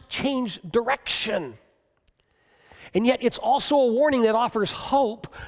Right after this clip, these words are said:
for a revitalized life. Jesus urges them to get back on track because there is so much more to life than just looking good.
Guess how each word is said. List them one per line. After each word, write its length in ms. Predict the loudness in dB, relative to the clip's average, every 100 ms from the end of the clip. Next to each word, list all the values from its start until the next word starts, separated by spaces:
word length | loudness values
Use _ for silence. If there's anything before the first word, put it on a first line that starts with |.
| -20
for 280 | _ 0 2
a 120 | 0
revitalized 1120 | 2 0 0 2 2 4 4 4 2 0 -4 -10
life. 640 | -6 -2 0 0 -2 -12 -20 -20 -10
Jesus 520 | -6 0 0 2 0 0
urges 300 | 0 0 2
them 180 | 2 2
to 60 |
get 180 | -2 2
back 260 | 2 2 2
on 140 | 0
track 440 | -2 0 0 0 -8 -18 -2
because 680 | -2 0 2 4 4 2 2
there 200 | 2 2
is 80 | 0
so 180 | 2
much 220 | 2 0 2
more 160 | 2
to 100 | 4
life 340 | 4 4 2 -2
than 120 | -4
just 200 | -2 0
looking 440 | 0 0 -2 -2
good. 580 | -2 2 2 2 0 -4